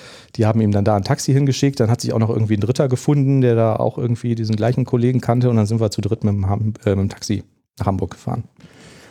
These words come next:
Ich weiß von einem anderen Kollegen, wo ich hinterher erst erfahren habe, dass der auch in dem Zug war, in dem gleichen, ähm, dass die um drei Uhr nachts angekommen sind in Hamburg.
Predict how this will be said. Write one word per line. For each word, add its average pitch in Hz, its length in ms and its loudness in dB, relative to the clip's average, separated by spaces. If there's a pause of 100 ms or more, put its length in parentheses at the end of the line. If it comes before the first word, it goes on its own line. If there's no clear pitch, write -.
(480)
Ich 110 140 -2
weiß 131 160 4
von 139 140 -2
einem 113 200 2
anderen 196 320 2
Kollegen, 180 380 2
wo 135 80 4
ich - 80 -4
hinterher 185 340 2
erst - 160 0
erfahren 110 400 2
habe, 110 260 0 (260)
dass - 160 -4
der - 120 0
auch 139 140 -2
in 113 80 2
dem 107 160 0
Zug - 240 -4
war, 113 160 -2 (400)
in 113 80 -2
dem 104 120 0
gleichen, 104 380 -2 (640)
ähm, 110 460 4
dass 110 160 0
die 120 120 -2
um 107 120 2
drei 104 180 2
Uhr 104 100 0
nachts - 420 -4
angekommen 95 500 -4
sind 107 240 -6
in 92 100 -4
Hamburg. 98 380 -6